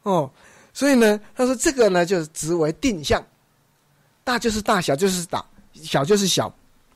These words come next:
哦，所以大中可以现小，那有什么，有什么稀奇？所以不能够用这样子来解释，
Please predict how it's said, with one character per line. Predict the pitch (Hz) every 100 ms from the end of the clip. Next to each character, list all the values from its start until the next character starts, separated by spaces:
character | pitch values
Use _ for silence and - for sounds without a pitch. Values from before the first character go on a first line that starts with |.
| _ _ _ _ _ _ _ _ _ _ -
哦， | 135 117 _ _ _ _ _ _ _ _ _
所 | -
以 | 240 - _
大 | - 277
中 | - 254
可 | 262 220 233
以 |
现 | 185 240
小， | 185 147
那 | 160 202
有 | 190
什 | 156
么， | 165
有 | 156
什 | 143
么 | 135
稀 | 139
奇？ | 131 113 - - _ _ _ _ _ _ _
所 | 196
以 | 165 -
不 | 269
能 | 220 220
够 | 226 214
用 | 220
这 | 196 277
样 | 240
子 | 196 165
来 | 156 185
解 | - 139 117
释， | 120 - 220 147